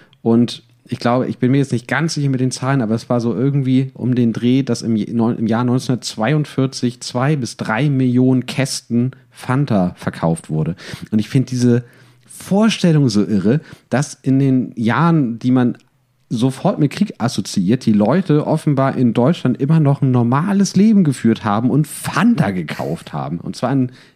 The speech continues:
riesigen Mengen, weil die brauchten auch Zucker. Die hatten Bock auf Zucker. Zucker war rationiert, aber in Fanta war noch super viel Zucker drin.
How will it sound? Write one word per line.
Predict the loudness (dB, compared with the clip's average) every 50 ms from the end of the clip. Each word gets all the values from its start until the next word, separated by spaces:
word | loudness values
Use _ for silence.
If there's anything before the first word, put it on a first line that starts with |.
| _ _
riesigen | -14 -6 -2 0 2 4 4 4 4 4 4 4 4 4
Mengen, | 4 4 4 4 2 2 0 -4 -10 -18 -20 -20 -20 -10 -4
weil | -2 0 2 2 2 0 -2 -6 _ _ _ _ -8
die | -6 -4
brauchten | -2 -2 0 0 0 -2 -2 -2 0
auch | 0 0 0
Zucker. | 0 -2 -4 -2 0 -2 -2
Die | 0 -2
hatten | -2 -2 -2 -2
Bock | -2 -2 -2 -2
auf | -4 -6 -4
Zucker. | -4 -4 -2 0 0 -2 -2 -4 -6 -10 -8 -4
Zucker | -2 -2 0 0 0 2
war | 2 2 0
rationiert, | 0 -2 -2 0 2 4 4 4 2 2
aber | 0 0 0 2 2
in | 0
Fanta | 0 -2 -4 -2 0 0 0 2
war | 2 0
noch | 0 -2
super | -2 -4 -2 -2 -2
viel | 0 -2 -4 -4
Zucker | -4 -6 -6 -4 -6 -6
drin. | -6 -8 -12 -14